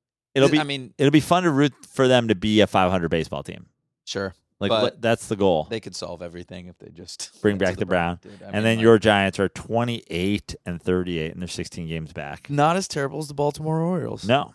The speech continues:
Speaker 1: And that's something to be proud
Speaker 2: Bad
Speaker 1: of.
Speaker 2: year for orange teams, though.
Speaker 1: Yeah, and the Marlins have a hint of orange, too. And
Speaker 2: Yeah.
Speaker 1: they are
Speaker 2: Awful.
Speaker 1: awful as well. The N L Central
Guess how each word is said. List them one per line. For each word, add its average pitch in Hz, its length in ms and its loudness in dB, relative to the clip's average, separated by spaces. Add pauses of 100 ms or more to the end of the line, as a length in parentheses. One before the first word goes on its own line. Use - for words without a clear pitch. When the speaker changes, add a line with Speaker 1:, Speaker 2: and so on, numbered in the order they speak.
(240)
Speaker 1:
And 98 120 -6
that's 101 200 -2
something 104 200 -2
to 101 40 -4
be 101 120 -4
proud 135 100 4
Speaker 2:
Bad 185 200 6
Speaker 1:
of. 160 60 -2
Speaker 2:
year 175 180 4
for 135 180 0
orange 113 400 -2
teams, 104 380 -8
though. - 240 -12 (840)
Speaker 1:
Yeah, 95 300 2 (120)
and 98 200 -6
the 98 40 -2
Marlins 98 600 2
have 95 140 -4
a 90 40 2
hint 90 200 -6
of 85 80 -4
orange, 85 320 -2
too. 90 240 2
And 80 60 2
Speaker 2:
Yeah. 110 180 4
Speaker 1:
they 90 140 4
are 85 220 0 (680)
Speaker 2:
Awful. 101 440 0
Speaker 1:
awful 95 520 2
as 90 140 0
well. 92 360 4 (480)
The 123 560 6 (1300)
N 143 140 6
L 151 180 8
Central 147 720 4